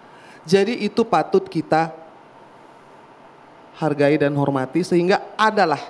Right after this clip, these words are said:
dalam percakapan itu kita kan ada waktunya bertarung, ada waktunya kita bersatu. Iya kan?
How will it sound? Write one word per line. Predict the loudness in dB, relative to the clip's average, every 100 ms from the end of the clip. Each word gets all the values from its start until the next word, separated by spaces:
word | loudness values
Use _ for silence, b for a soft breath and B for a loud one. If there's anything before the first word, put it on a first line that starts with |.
| -18 B B B B B -20 -20 -2
dalam | 2 4 2 0 -8 -10 -2
percakapan | -2 0 -2 -2 -2 -4 -4
itu | -6 0 0 0 B B
kita | -6 0 0
kan | 0 0
ada | 2 4
waktunya | 4 2 -2 0 2 0 -2 -18 -12
bertarung, | -4 0 2 2 2
ada | 2 2 4
waktunya | 2 0 -2
kita | -2 -2
bersatu. | -2 -2 0 -2 0 -2 -4 -6 -20 -20 -20 -20 -20 -20 -20 -20 -4
Iya | 0 0
kan? | 0 -4